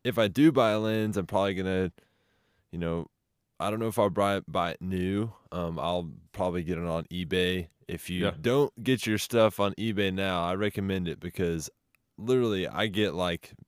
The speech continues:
Speaker 1: basically brand new lenses for, you know, three-fourths of the price. You know, I save, like,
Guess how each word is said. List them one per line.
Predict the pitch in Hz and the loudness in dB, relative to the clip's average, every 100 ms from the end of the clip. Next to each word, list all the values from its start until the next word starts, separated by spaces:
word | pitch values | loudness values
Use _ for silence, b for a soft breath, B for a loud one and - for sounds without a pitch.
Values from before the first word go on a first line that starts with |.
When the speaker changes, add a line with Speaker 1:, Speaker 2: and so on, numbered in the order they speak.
| _ - | _ -4
Speaker 1:
basically | 107 117 - 107 | -2 -2 -2 -2
brand | 92 101 101 | 0 0 0
new | 95 | -2
lenses | 92 95 82 85 - | -2 -2 -2 -2 -4
for, | - 87 82 - b b b b b b b b - | -2 0 0 -4 b b b b b b b b -6
you | 92 | -4
know, | 85 82 78 _ _ _ _ _ _ - | -2 -4 -8 _ _ _ _ _ _ -6
three-fourths | 104 104 - 101 95 | -4 -2 -4 -4 -4
of | 90 | -6
the | 85 | -6
price. | 90 80 76 - - - _ _ _ _ _ _ | -4 -4 -6 -10 -14 -18 _ _ _ _ _ _
You | - | -8
know, | 80 82 | -4 -2
I | 85 85 | -2 -4
save, | - - 92 92 82 | -4 -2 0 0 -2
like, | 85 | -4